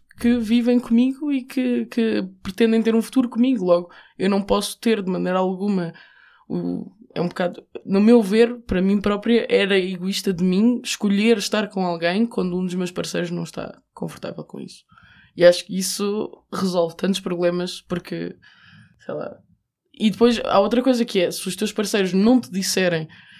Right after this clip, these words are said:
que estás-te a juntar a alguém e esse alguém está a destabilizar,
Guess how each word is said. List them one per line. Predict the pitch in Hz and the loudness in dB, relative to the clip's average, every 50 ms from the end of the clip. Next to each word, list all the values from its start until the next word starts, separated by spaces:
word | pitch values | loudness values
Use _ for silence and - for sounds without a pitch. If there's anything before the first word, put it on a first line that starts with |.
| - - - _ _ _ _ | -20 -20 -20 _ _ _ _
que | - - 190 185 180 175 | -4 0 2 4 4 4
estás-te | 175 - - - 190 185 185 - | 2 0 -2 0 0 0 -2 -2
a | 180 | -4
juntar | 175 185 180 185 185 175 175 175 | -2 0 0 0 2 2 2 4
a | 175 | 4
alguém | 175 175 170 170 170 170 165 160 160 160 | 4 2 2 2 2 2 2 0 0 0
e | 165 | 0
esse | 175 170 - - - | 0 0 -2 -2 0
alguém | 170 170 165 165 165 160 156 | 0 0 2 2 2 2 2
está | 156 165 160 | 0 0 -2
a | |
destabilizar, | 156 160 - - 165 160 165 165 165 165 160 160 | -2 -2 -2 -4 -2 -2 -2 -2 0 -2 -2 -2